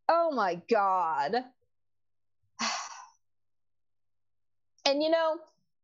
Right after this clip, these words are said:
if they did compromise critical defense systems, it's not like they tell us anyways, so who really knows?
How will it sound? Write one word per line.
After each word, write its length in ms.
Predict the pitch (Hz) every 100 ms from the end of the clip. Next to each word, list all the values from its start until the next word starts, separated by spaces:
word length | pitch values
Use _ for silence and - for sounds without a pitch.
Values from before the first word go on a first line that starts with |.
| _
if 260 | 359 403 -
they 460 | 285 269 277 262 226 -
did 440 | 415 302 320 359 403 - -
compromise 1200 | 349 311 339 330 330 320 320 339 349 370 330 - _ _ _ -
critical 680 | - 330 339 339 349 320 277
defense 580 | 294 - 262 277 285
systems, 720 | - 277 269 - 320 320 311 - _ _ -
it's 240 | 359 349 311
not 340 | 359 381 349
like 220 | 320 339 330
they 300 | 330 311 311 262
tell 360 | - 381 359 330
us 60 | 320 285 - 359
anyways, 1040 | 415 453 349 294 269 262 262 302 294 - _ _ -
so 140 | - 392
who 440 | 392 466 480 427
really 380 | 440 415 415 381
knows? 840 | 370 359 339 254 196 175 - -